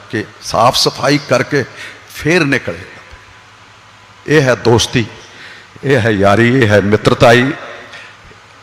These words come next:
ਸਫਾਈ ਮੇਂ ਖੁਦਾਈ। ਔਰ ਸ਼ਾਬਾਸ਼ ਹੈ ਇਹਨਾਂ ਸਾਰੇ ਮਿੱਤਰਾਂ, ਕਲਾਕਾਰਾਂ ਦੇ, ਦੋਸਤਾਂ ਦੇ, ਜਿੰਨੇ ਵੀ ਇਸ ਵੇਲੇ ਮੌਜੂਦ ਨੇ। ਔਰ ਉਹਨਾਂ ਨੇ ਕਿਹਾ ਕਿ ਜਿੰਨੇ ਵੀ ਪ੍ਰੋਗਰਾਮ,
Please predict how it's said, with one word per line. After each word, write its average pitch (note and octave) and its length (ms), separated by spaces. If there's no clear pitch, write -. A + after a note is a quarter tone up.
ਸਫਾਈ F#3 540
ਮੇਂ A3 140
ਖੁਦਾਈ। G2+ 280
ਔਰ A2 140
ਸ਼ਾਬਾਸ਼ C#3+ 500
ਹੈ F#3 60
ਇਹਨਾਂ F3+ 200
ਸਾਰੇ C#3+ 260
ਮਿੱਤਰਾਂ, B2+ 340
ਕਲਾਕਾਰਾਂ A#2+ 480
ਦੇ, B2 100
ਦੋਸਤਾਂ A2+ 380
ਦੇ, A#2+ 140
ਜਿੰਨੇ A#2+ 240
ਵੀ C3 120
ਇਸ B2+ 180
ਵੇਲੇ B2 120
ਮੌਜੂਦ A2 400
ਨੇ। B2 100
ਔਰ - 1000
ਉਹਨਾਂ F#3 240
ਨੇ F#3+ 100
ਕਿਹਾ E3+ 260
ਕਿ E3+ 160
ਜਿੰਨੇ C#3 380
ਵੀ E3+ 100
ਪ੍ਰੋਗਰਾਮ, A#2+ 520